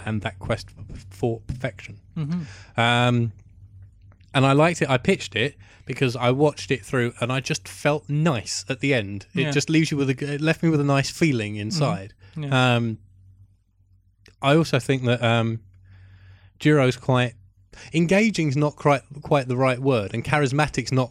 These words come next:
Speaker 1: quite the right
Speaker 2: No.
Speaker 1: word, but there's something about him that you can't help but watch, I
Speaker 2: Yeah,
Speaker 1: think.
Speaker 2: yeah, I know what you
Speaker 1: Um,
Speaker 2: mean.
Speaker 1: but this isn't for me to say why,
Speaker 2: No.
Speaker 1: what I thought of the film. Uh, this is, uh,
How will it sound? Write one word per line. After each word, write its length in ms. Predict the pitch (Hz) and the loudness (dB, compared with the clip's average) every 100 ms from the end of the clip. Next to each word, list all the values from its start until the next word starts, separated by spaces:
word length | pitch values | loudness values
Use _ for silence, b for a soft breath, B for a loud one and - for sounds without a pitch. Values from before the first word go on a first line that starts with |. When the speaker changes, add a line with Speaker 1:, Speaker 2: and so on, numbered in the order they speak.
| _ | _
Speaker 1:
quite 300 | - 127 113 | 0 0 2
the 80 | 117 | 2
right 140 | 117 | 4
Speaker 2:
No. 60 | 120 | 4
Speaker 1:
word, 140 | 117 | 2
but 120 | 127 | 2
there's 160 | 131 139 | 0 0
something 460 | - 151 139 147 139 | 2 0 2 0 2
about 440 | 139 139 131 - | 2 0 0 -6
him 200 | 101 104 | -6 -4
that 180 | 110 - | -6 -4
you 80 | 123 | -6
can't 360 | - 117 117 | -2 -2 -2
help 260 | 113 123 117 | 0 0 0
but 200 | 113 117 113 | -2 -4 0
watch, 420 | 113 104 - - | -2 -2 -10 -8
I 60 | 113 | 0
Speaker 2:
Yeah, 300 | 170 147 135 | 2 2 0
Speaker 1:
think. 140 | - - | -6 -8
Speaker 2:
yeah, 80 | 139 | -6
I 100 | 131 | -4
know 60 | 131 | 0
what 260 | 110 113 | 2 2
you 40 | 110 | 2
Speaker 1:
Um, 60 | |
Speaker 2:
mean. 180 | 127 123 B B - | -2 -4 B B 0
Speaker 1:
but 240 | 127 127 | 0 0
this 180 | 147 - | 0 0
isn't 160 | 127 117 | -4 -2
for 80 | 117 | 0
me 180 | 117 104 | 0 -2
to 160 | 104 | -6
say 220 | - 101 95 | -8 -6 -6
why, 500 | 95 95 95 95 - - | -6 -6 -8 -10 -14 -8
Speaker 2:
No. 140 | 143 | -4
Speaker 1:
what 80 | 110 | -2
I 80 | 104 | 0
thought 180 | 117 110 | 0 -2
of 60 | |
the 60 | 98 | -2
film. 340 | - 113 131 117 | 0 2 0 -2
Uh, 340 | 110 107 107 | -2 -2 -4
this 160 | 107 110 | -6 -6
is, 240 | 113 - | -8 -8
uh, 220 | 120 101 | -6 -6